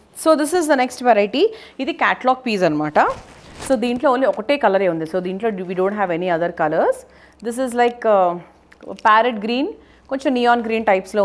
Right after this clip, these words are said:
ఉంది. దానికి pink color border అనమాట. So ఇక్కడ మన కడీ border వచ్చింది.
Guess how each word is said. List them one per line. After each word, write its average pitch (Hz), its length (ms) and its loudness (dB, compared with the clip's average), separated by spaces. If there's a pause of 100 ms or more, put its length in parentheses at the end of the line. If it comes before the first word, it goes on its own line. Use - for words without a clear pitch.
ఉంది. 190 180 -4 (340)
దానికి 202 280 2 (100)
pink 220 300 -2
color 240 260 2
border 170 260 4
అనమాట. 151 260 -6 (1900)
So - 140 -6
ఇక్కడ 214 220 -2
మన 202 80 0 (100)
కడీ 196 200 0 (100)
border 185 280 4
వచ్చింది. 170 420 -6